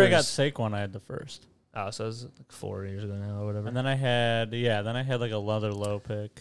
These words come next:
Speaker 1: Yeah, Corey had some
Speaker 2: But I,
Speaker 1: low
Speaker 2: I just,
Speaker 1: picks.
Speaker 2: like, every year my
Speaker 1: Boom.
Speaker 2: team was just riddled with injuries. And then finally last year,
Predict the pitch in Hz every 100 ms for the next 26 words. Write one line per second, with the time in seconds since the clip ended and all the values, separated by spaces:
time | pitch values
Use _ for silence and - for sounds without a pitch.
0 | - - 104 156 165 151 143 131 113 107
1 | 139 131 135 160 147 113 147 123 151 185
2 | 151 185 143 120 151 143 127 123 110 110
3 | 120 117 110 110 127 104 - 90 - -
4 | 127 120 110 - 127 127 120 110 113 117
5 | - 107 98